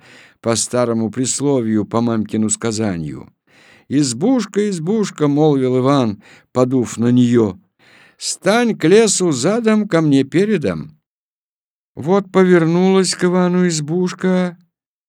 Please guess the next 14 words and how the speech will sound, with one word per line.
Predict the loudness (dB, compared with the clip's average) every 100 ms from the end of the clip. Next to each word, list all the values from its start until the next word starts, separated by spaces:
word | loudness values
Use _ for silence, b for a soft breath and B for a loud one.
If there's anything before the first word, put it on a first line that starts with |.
| b b 0
глядит | 4 4 2 -2 -2
из | 0
окошка | -2 0 -2 -2 -4
седая | -4 -2 -2 -2 -2
старушка | -2 -2 0 0 -2 -4 -4 -4 -8 _ _ -2
и | 0
молвит: | 4 2 2 -2 -4 -8 _ _ _ _ _ _ _ _ _
«Кого | -2 0 2 2
Бог | 2 2 2
несет?» | -2 0 0 0 0 -6 _ _ _ _ _ _ _ _ _ _ _ -8
Иван | -4 -2 -4
поклонился, | -8 -4 -2 0 -2 -4 -6 -6 -8 -10 _ _ _ _ _ _ _
спросить | -10 -6 -2 0 0 0 -2 -4
торопился: | -4 -2 -4 -6 -6 -6 -6 -8